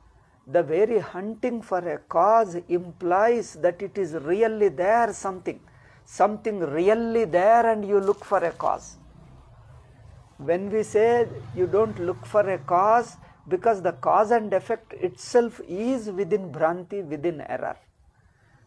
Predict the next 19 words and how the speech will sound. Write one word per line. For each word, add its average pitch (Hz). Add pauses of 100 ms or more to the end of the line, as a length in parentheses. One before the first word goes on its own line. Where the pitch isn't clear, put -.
(1080)
Huh? 190 (300)
The 165
very 220 (120)
thinking 214
that 233 (120)
there 202
is 196
a 180
cause, 180 (500)
the 170
thought 190
of 214
cause 190
and 196
effect 214
itself 226
is 180
an 151
error, 143